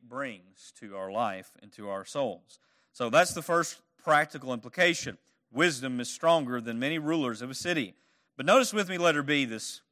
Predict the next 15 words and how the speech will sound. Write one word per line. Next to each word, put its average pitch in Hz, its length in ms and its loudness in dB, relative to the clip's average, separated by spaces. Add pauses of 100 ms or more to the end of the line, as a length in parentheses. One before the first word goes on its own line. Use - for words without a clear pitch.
(260)
evening. 117 400 -8 (240)
I 98 40 -18
about 117 200 -6
said 147 220 -12
morning. 131 380 -8
I 95 120 -20
should - 120 -20
better 123 220 -10
watch 127 280 -8
myself. 101 440 -10 (1500)
Notice 175 300 2
letter 180 200 6
B, 185 200 4
that 156 280 2
sin 175 720 0